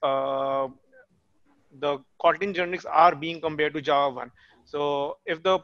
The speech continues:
person is coming to the Kotlin first and it is trying to, um, let's see what's the generic in Kotlin, uh, the beginner will firstly jump to the Java one, that how the,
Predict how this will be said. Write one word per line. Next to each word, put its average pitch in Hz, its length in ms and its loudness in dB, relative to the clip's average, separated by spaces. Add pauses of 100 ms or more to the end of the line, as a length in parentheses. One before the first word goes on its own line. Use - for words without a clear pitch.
(200)
person 185 260 0
is 180 80 -6
coming 175 340 -4
to 175 100 -4
the 165 140 0
Kotlin 147 420 -2
first 143 280 -2
and 135 260 -4
it 143 260 -8
is 147 100 -12
trying 143 320 -4
to, 151 280 -4 (120)
um, 135 320 -8 (300)
let's 160 180 -8
see 160 140 -4
what's 151 220 -6
the 151 260 0 (280)
generic 160 420 -2
in 160 240 -6 (100)
Kotlin, 151 300 -2 (420)
uh, 139 480 -2 (500)
the 160 120 -2
beginner 196 320 2
will 214 500 0
firstly 208 320 0
jump 185 280 -4
to 202 60 -2
the 202 60 -2
Java 160 320 8
one, 139 200 -4
that 143 140 -6 (220)
how 156 240 6
the, 170 200 4